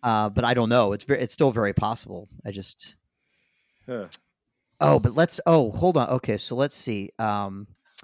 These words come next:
Speaker 1: th-, the, like I said, Disney Wish was the Thanksgiving release, but that did not do
Speaker 2: No,
Speaker 1: well, which is,
Speaker 2: no.
Speaker 1: which is, that was my,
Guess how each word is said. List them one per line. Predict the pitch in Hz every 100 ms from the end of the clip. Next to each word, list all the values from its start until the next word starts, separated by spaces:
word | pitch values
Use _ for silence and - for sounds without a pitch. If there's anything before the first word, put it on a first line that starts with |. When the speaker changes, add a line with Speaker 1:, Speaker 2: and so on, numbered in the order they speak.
| _ _ _ _ _
Speaker 1:
th-, | 151 -
the, | 135 131 120 117 131 - _ _ _ _
like | 151 147
I |
said, | - 110
Disney | 139 156 175
Wish | 135 117 131 131
was | 113 104
the | 107
Thanksgiving | - 123 110 - 117 110
release, | 104 101 101 -
but | 104
that | 110 110 -
did | 107
not | 101 95 -
do | 107
Speaker 2:
No, | 98
Speaker 1:
well, | 101 98
which | 107 117
is, | 107 92
Speaker 2:
no. |
Speaker 1:
which | 131 -
is, | 113 -
that | 127 135
was | 110
my, | 110 107 107